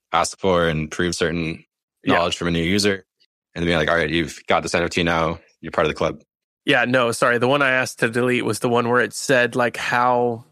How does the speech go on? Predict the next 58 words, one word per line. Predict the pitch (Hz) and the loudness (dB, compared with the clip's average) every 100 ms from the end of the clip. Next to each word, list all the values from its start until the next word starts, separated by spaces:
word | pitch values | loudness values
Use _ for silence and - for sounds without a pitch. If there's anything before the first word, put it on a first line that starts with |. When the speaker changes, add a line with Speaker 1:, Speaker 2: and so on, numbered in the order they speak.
| _ _ _ _ | _ _ _ _
Speaker 2:
I | - | -8
think | - 185 | -2 0
it | 175 | 2
was, | 156 143 | 0 2
like, | 131 110 | 2 2
uh, | 120 113 110 110 104 _ _ _ _ _ _ _ | 2 2 0 -2 -6 _ _ _ _ _ _ _
how, | - 151 147 139 - | -2 2 2 0 -4
how | 127 143 | 0 2
late | 123 123 - | 2 0 0
you | 135 139 | 0 2
are | 143 | 2
to | 139 | 0
meetings. | 123 127 139 151 151 | 0 0 0 -2 -2
That | - 113 | 0 2
was | 113 - | 0 -2
the | |
one | 113 92 120 120 | -4 -4 -4 -2
with | 123 | 0
a | 110 | 0
calendar. | - 113 110 113 110 | 0 0 2 0 2
But | 135 | 2
no, | 151 143 | 2 2
I | 123 | 4
also | 127 131 131 | 2 0 -2
saw | 135 | 0
the | 120 | 2
other | 120 | 4
one, | 123 120 | 2 2
like, | 120 | 0
just, | 110 139 - | 0 -2 0
like, | 123 | -2
how | - 143 | 0 0
much | 135 135 | 0 -2
of | 135 | -2
your | 127 117 | -2 -2
time, | - 113 117 123 156 - _ _ _ _ - | -2 0 2 0 -4 -10 _ _ _ _ -2
like, | 143 120 113 | 2 2 0
based | 120 123 117 | 0 0 2
on | 135 | 0
your | 120 | 2
salary, | 107 123 117 123 127 | 0 2 2 2 2
is | 117 | 0
it | 127 | -2
costing | - 113 - 135 | 0 -2 0 -2
you? | 135 147 | 0 2
Which | 160 - | 0 0
I | 151 170 | 0 0
don't | 151 | 2
like | 123 117 | 2 0
'cause | 123 131 | -4 -4
it, | 127 | -6
we're, | 139 139 131 | -4 -2 -2
we're | - 131 | -2 -2
human | 113 131 113 | 0 0 0
beings. | 110 113 107 107 | 0 -2 -2 -2
We're | 117 | 0
not, | 110 - | 0 0
like, | 110 - | -4 -4